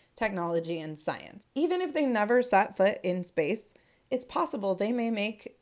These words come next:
discoveries that we can't even fathom yet. And of course, the importance of laws changing affects women's opportunities. So I wanna switch and talk about Title nine, which banned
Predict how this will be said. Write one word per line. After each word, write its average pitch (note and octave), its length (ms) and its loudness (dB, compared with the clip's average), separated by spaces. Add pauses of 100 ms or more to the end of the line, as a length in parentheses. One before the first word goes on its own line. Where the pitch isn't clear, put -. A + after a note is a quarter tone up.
(140)
discoveries A3 680 -2
that F#3 260 2 (240)
we C4+ 180 -2
can't B3 320 -6
even F#3 300 -6 (160)
fathom G#2 420 -8
yet. - 300 -16 (260)
And G#3+ 260 0
of - 120 -10
course, C#4 400 2 (180)
the B3 120 -4
importance D#4 440 -4
of A#3 140 -8
laws F#3 600 2 (320)
changing E3+ 640 -4
affects G3 380 -6
women's E3 320 -6
opportunities. - 960 -12
So F#3+ 300 4
I G3 140 -2
wanna C4+ 240 -2
switch A#3+ 360 -4
and F#3+ 100 -6
talk F#3 200 -10
about E3+ 200 -2
Title E3 300 0
nine, D3 340 -12 (560)
which E3+ 240 -6
banned F3+ 420 2